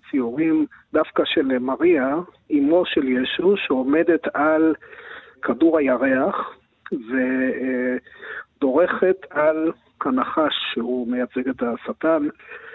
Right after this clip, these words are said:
והתמונות האלו נקראות, אה, ה-, ההתעברות ללא חטא.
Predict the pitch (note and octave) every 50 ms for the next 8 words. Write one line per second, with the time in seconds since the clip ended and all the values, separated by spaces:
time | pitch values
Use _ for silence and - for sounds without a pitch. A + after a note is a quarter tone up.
0 | - - _ _ _ _ - - B2 B2 A#2+ A2+ B2 B2 B2+ - _ - - C3+
1 | C3+ C#3+ C#3+ - C3+ - - D3+ D#3+ E3 D#3+ D3+ D3+ D3+ D3+ D3+ D#3 D3 C3+ A#2+
2 | B2 _ _ - E3+ E3+ C#3+ - - D3 C3 A#2 B2+ C#3 C#3+ - _ - - -
3 | - - - D3+ C#3 B2+ B2+ C3 B2+ A#2 B2 B2 B2+ A#2+ B2 B2 - - - -
4 | - _ - - - C3+ C#3+ C#3 - - B2+ B2+ C3+ C#3 E3 F3+ F3 - E3 C#3+
5 | B2 B2+ - - - - - - -